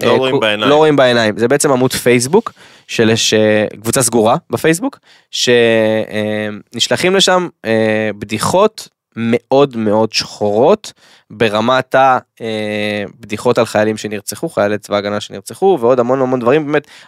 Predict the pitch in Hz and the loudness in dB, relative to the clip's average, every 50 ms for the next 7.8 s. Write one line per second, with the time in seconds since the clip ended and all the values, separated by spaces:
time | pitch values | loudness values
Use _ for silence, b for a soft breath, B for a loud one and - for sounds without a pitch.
0 | B B 120 123 - - 131 131 127 127 - 131 127 123 - - 208 202 180 - | B B 0 0 2 0 0 -2 -2 -4 -2 -2 -2 0 0 0 0 0 0 0
1 | 202 185 185 160 - - 180 180 175 _ - - - - - 131 123 123 123 135 | 0 0 0 0 2 2 2 2 0 _ -8 -12 -8 -4 -2 -2 0 0 0 2
2 | 147 147 131 123 - 190 240 277 285 320 - b b b b b b b b b | 2 2 2 2 2 2 2 2 2 0 -4 b b b b b b b b b
3 | - 123 135 147 160 - 214 226 247 240 233 208 196 196 - _ - 139 156 160 | 0 0 2 2 2 2 2 2 2 2 2 0 -2 -4 -6 _ 0 0 2 2
4 | 214 214 - - _ _ _ _ - - - 175 170 170 170 170 165 165 160 156 | 2 0 0 -2 _ _ _ _ -6 0 2 4 6 6 6 6 6 6 4 4
5 | 151 143 - 147 - - 120 98 - _ _ - - 127 127 135 135 131 - _ | 2 0 -2 -2 0 -2 -2 -2 -4 _ _ -4 -2 0 2 2 0 0 -2 _
6 | _ b b b b b - 135 139 135 127 120 131 131 131 123 113 110 110 110 | _ b b b b b 0 0 2 2 2 2 2 2 4 4 2 2 2 0
7 | 110 110 104 110 113 113 - - 101 123 147 - - 196 208 247 | 0 2 2 2 2 0 0 0 0 0 2 2 2 2 2 2